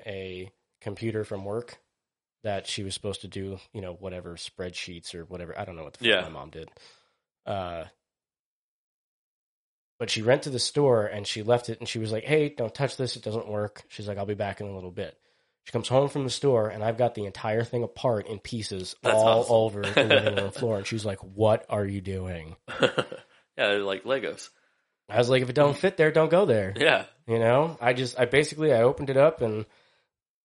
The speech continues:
Speaker 1: however I, I took it apart was exactly how I put it back together.
Speaker 2: Computers really fun. They make you feel like you're a scientist or something when
Speaker 1: Yeah.
Speaker 2: you're building one.
Speaker 1: Yeah,
Speaker 2: 'Cause
Speaker 1: exactly.
Speaker 2: it's simpler than you would think it would be, but
Speaker 1: Uh, well, and,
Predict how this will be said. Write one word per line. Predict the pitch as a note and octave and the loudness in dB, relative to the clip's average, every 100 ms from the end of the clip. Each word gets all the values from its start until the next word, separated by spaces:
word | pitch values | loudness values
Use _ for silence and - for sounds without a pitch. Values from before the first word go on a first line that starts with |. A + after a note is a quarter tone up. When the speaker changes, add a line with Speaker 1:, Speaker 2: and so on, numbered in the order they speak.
| _ | _
Speaker 1:
however | - B2+ A#2+ B2+ B2 | 2 6 8 8 8
I, | A#2+ A#2 A2+ - | 8 6 2 -6
I | A2+ G2 - _ _ - | -12 -12 -14 _ _ -6
took | C3 B2+ | -4 -2
it | |
apart | G#2 - F3 C#3+ - | -2 2 4 4 2
was | A2 A2 | -4 -4
exactly | G#2+ G#2 G#2+ B2+ | -6 -8 -6 -4
how | A#2 A#2 | 0 2
I | A#2 | 2
put | B2 A#2+ | 0 -2
it | A#2+ | 0
back | B2 - | 0 0
together. | A#2+ D3+ B2 G2+ | 0 2 2 -2
Speaker 2:
Computers | G2 A#2 D#3 D#3+ A#2+ | -6 -4 -2 -2 -2
really | A2+ | -4
fun. | G#2 G#2 F#2 - | -4 -6 -8 -12
They | G2+ | -8
make | G#2+ A#2 | -6 -6
you | A#2 | -4
feel | B2 | 0
like | A2+ G#2+ | 0 0
you're | G#2+ | -2
a | |
scientist | G2+ G#2+ G2+ - - - | -2 -4 -6 -8 -8 -8
or | |
something | - F2+ A#2+ | -10 -10 -6
when | F3 | 4
Speaker 1:
Yeah. | A#3+ | 6
Speaker 2:
you're | E3+ | 8
building | A2+ G#3+ F#3+ | 8 8 6
one. | F#3 F#3+ | 2 0
Speaker 1:
Yeah, | E3+ G#3+ B2 | 6 8 8
Speaker 2:
'Cause | A2 | 2
Speaker 1:
exactly. | C#3 D#3+ G#3 G3 A2+ G#2 | -2 2 4 2 0 -2
Speaker 2:
it's | G#2 | 0
simpler | - C#3 C#3 B2 | 0 0 2 2
than | A2+ G#2+ | 2 0
you | G#2 | -2
would | G2+ - | -2 -2
think | G#2+ G2 - | -4 -4 -8
it | - | -8
would | E2 G2+ F#2 | -2 -2 -2
be, | E2+ E2+ _ | -6 -10 _
but | - E2 | -10 -8
Speaker 1:
Uh, | - - | -6 -4
well, | E3 G3 | 2 4
and, | E3+ E3+ | 4 0